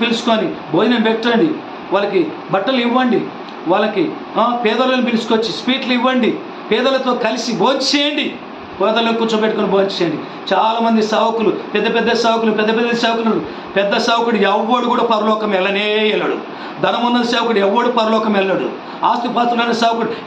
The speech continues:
ఎవ్వడు నిత్యరాజ్యం వెళ్ళనే వెళ్ళడని దేవుడి సేవకుని ఖచ్చితంగా చెప్తున్నా. ముప్పై ఐదు సంవత్సరాలు ప్రభువైన యేసుక్రీస్తు దేవుని సేవలో చాలా మంది వేలు ఇచ్చారు నాకు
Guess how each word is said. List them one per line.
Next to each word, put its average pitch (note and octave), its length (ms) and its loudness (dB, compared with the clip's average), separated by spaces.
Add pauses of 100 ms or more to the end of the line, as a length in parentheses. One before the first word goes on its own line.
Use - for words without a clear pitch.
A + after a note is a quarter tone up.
ఎవ్వడు A#3 380 0
నిత్యరాజ్యం A#3+ 580 0 (220)
వెళ్ళనే A3 360 2 (240)
వెళ్ళడని A#3+ 400 0 (320)
దేవుడి A3 320 4
సేవకుని G#3+ 400 2
ఖచ్చితంగా A#3+ 480 0
చెప్తున్నా. G3 320 2 (320)
ముప్పై A3+ 380 2
ఐదు G#3+ 120 0 (160)
సంవత్సరాలు B3+ 540 2 (280)
ప్రభువైన G#3 440 2
యేసుక్రీస్తు A#3+ 600 0
దేవుని G#3 280 2
సేవలో F#3 260 2 (300)
చాలా A3+ 420 2
మంది A#3 200 0
వేలు A#3 240 2
ఇచ్చారు - 360 0
నాకు F3 200 -2